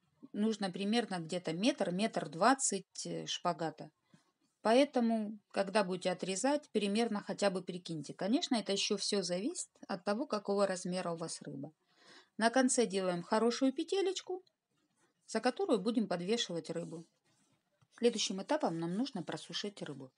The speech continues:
Вывешиваем ее на улице. Главное, чтобы не было мух. Если есть мухи, чем-нибудь нужно укутать.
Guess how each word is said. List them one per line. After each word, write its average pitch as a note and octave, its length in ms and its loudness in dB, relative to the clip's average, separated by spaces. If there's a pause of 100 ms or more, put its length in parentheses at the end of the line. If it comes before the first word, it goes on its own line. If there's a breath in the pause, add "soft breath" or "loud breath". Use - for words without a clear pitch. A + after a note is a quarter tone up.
Вывешиваем F#3+ 640 0
ее F#3+ 220 -2
на D#3+ 160 0
улице. A3 580 -4
Главное, F#3+ 340 -2
чтобы F3 320 -6
не D#3+ 140 -2
было D3 240 -6
мух. E3 340 -8 (1200)
Если G3 240 -6
есть E3+ 160 -6
мухи, F3+ 340 -6
чем-нибудь F#3 540 -4
нужно E3+ 340 -6
укутать. A#3 500 -6